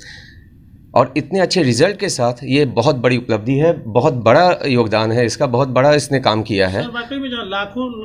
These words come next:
Speaker 2: लड़के तैयारी करते हैं उसमें तीन सौ रैंक लेके आए हैं, कई सारे बच्चे ऐसे भी जो पहले हताश और निराश हो जाते हैं,
Speaker 1: बिल्कुल।
Speaker 2: उनको क्या कहेंगे?
Speaker 1: नहीं, naturally, अ, हताश होना उन बच्चों के लिए होता है जिनका टारगेट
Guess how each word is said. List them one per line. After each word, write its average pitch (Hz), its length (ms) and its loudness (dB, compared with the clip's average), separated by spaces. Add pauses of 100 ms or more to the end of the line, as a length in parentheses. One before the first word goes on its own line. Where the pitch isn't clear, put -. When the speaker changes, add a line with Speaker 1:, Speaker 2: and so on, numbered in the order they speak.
(240)
Speaker 2:
लड़के 196 320 -8
तैयारी 196 360 -8
करते 180 320 -12
हैं 180 340 -8
उसमें 202 460 -10
तीन 220 220 -8
सौ 196 140 -12
रैंक 185 240 -6
लेके 170 220 -8
आए 156 140 -6
हैं, 151 180 -6
कई 233 200 -2
सारे 220 260 -6
बच्चे 202 260 -6
ऐसे 208 240 -4
भी 214 100 -6
जो 190 120 -10
पहले 190 300 -8
हताश 175 380 -8
और 170 80 -8
निराश 165 340 -8
हो 165 40 -10
जाते 156 240 -4
हैं, 135 80 4
Speaker 1:
बिल्कुल। - 160 -4
Speaker 2:
उनको 185 180 -12
क्या 160 160 -10
कहेंगे? 139 360 -12 (220)
Speaker 1:
नहीं, 175 180 2
naturally, 131 420 2
अ, 110 500 4
हताश 113 440 2
होना 120 260 -2 (1120)
उन 170 160 4
बच्चों 151 280 0
के 123 100 -6
लिए 120 100 2
होता 98 280 2
है 170 80 4
जिनका 147 320 0
टारगेट 117 420 0